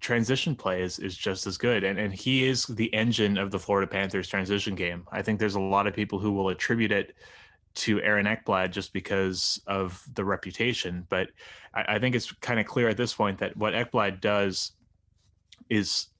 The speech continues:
a lot, you know, offensively at least, is a lot more centered around what happens in the offensive zone. And Mackenzie Weegar, like, I mean, at this point, you can't really, you can't argue with the facts that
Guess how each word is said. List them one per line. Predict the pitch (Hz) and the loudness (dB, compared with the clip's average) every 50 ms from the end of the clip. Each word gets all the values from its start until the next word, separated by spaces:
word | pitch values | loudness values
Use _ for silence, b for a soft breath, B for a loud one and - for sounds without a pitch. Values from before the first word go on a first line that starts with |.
| _ _ - - | _ _ -6 -2
a | 82 107 | 0 0
lot, | 104 98 104 104 110 113 104 98 | 2 4 4 6 6 4 4 0
you | 113 117 101 | -2 0 0
know, | 95 98 | 0 2
offensively | - 101 104 - 131 123 117 - 107 101 107 | 4 2 2 4 2 0 0 0 0 0 2
at | 101 98 | 2 2
least, | 98 98 95 - - | 2 0 -2 -2 -2
is | 107 92 | -2 0
a | 104 | 2
lot | 95 98 104 107 | 2 4 2 2
more | 110 107 101 | 2 0 -2
centered | - - 101 104 - 113 101 101 | -2 -2 -2 -2 0 0 -2 0
around | 101 95 92 92 92 | 0 0 0 0 0
what | 92 98 95 | 0 -2 -2
happens | 98 104 107 110 - 98 90 - | 0 -2 -4 -2 -2 -4 -4 -2
in | 98 98 | -4 -2
the | 107 110 | -2 0
offensive | 110 117 117 - 123 123 - - 110 | 0 0 0 0 0 -2 -2 -2 -2
zone. | 107 113 110 117 131 147 147 B B B B B B B B B B - | 0 2 2 2 2 0 -2 B B B B B B B B B B 0
And | 107 107 101 98 98 101 - - | 2 2 4 4 2 0 0 -2
Mackenzie | - 110 110 - - 127 123 110 110 | -2 -2 -2 0 2 2 2 2 2
Weegar, | 101 113 123 120 98 98 92 | 2 4 4 4 2 2 0
like, | 90 92 95 - | 0 0 -2 -2
I | - 92 104 | -2 0 0
mean, | 101 101 98 101 | 0 0 0 0
at | 101 104 101 | -2 -2 -2
this | 107 - | -2 -4
point, | - - 101 95 | -2 -4 -4 -4
you | 95 | -4
can't | - - 104 104 | -4 -4 -4 -2
really, | 101 98 95 95 92 92 - - | -2 0 -2 -2 -4 -6 -8 -6
you | - 107 - | -6 -4 -2
can't | 120 117 107 101 | 0 0 2 2
argue | 104 104 101 101 | 2 2 2 0
with | 95 98 92 | 0 0 -2
the | - 92 | -4 -8
facts | - - 107 101 95 95 90 - - - | -4 -2 0 0 0 -2 -4 -6 -8 -4
that | - 98 95 - - | -2 -2 -2 -2 -4